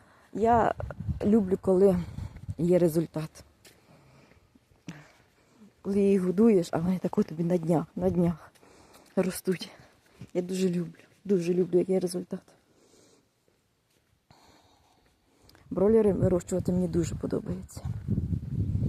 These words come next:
Ну, трошки є. З шіс-, з шістнадцяти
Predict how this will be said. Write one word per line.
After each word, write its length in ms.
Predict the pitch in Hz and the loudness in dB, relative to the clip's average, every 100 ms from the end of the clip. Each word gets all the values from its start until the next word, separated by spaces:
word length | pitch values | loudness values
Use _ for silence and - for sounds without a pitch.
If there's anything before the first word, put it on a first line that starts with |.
| - - - - - - - - - - - - - - - - - - - - - - - - - - - - - - - - - - - - - | -6 -14 -20 -20 -20 -20 -18 -16 -16 -14 -14 -14 -18 -20 -16 -16 -16 -14 -8 -6 -4 -6 -8 -14 -10 -6 -6 -8 -18 -20 -14 -12 -12 -12 -12 -12 -10
Ну, 100 | 381 | -4
трошки 480 | 311 294 - 262 240 | 0 0 0 2 4
є. 160 | 220 - - - - - - - | 4 0 -14 -20 -20 -10 -10 -8
З 40 | |
шіс-, 380 | - - 226 - | -12 -4 -4 -4
з 140 | - | -6
шістнадцяти 680 | - 214 226 233 208 - 214 | -6 0 2 2 2 2 2